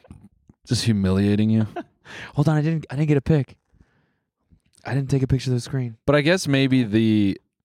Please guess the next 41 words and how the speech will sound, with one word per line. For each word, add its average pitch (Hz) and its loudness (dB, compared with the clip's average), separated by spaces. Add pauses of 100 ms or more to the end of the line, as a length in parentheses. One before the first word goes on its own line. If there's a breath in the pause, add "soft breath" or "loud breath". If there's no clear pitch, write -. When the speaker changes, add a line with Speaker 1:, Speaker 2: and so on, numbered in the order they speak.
(340)
Speaker 1:
the 101 2
good 107 0
thing 98 0
is 90 0
they 95 2
don't 92 0
see 110 -2
your 82 0
face, 104 -2
right? 85 0 (1120 soft breath)
Speaker 2:
They 113 2
don't 110 -2
see - -6
your - -6
face. - -16 (420)
Speaker 1:
You 92 0
know, 87 2
it's - -2
just, 92 0
like, 85 2
in 87 0
a 82 0
non- 82 -2 (340)
Speaker 2:
I - -20
mean, 143 -4
the 120 -4
people 110 0
that 104 0
are 92 0
working 95 -2
there 78 -8
see 87 -6
your 76 -6
face. - -10
Speaker 1:
Yeah, 131 4
but 104 2
it's - 0
like 104 2
a, 87 2 (360)
you 98 2
know. 82 -2